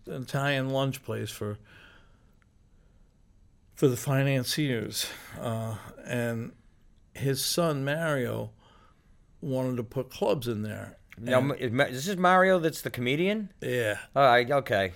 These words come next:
Speaker 2: He's hilarious.
Speaker 1: Uh, he is. Uh, well,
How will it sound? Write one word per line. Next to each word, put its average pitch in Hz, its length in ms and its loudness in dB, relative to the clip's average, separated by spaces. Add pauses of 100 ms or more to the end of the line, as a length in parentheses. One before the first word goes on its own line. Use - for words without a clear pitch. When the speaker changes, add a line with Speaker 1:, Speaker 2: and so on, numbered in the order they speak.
Speaker 2:
He's 120 160 -8
hilarious. 107 760 2
Speaker 1:
Uh, 123 540 2
he 131 340 2
is. 127 420 2 (380)
Uh, 120 340 -4
well, 127 380 2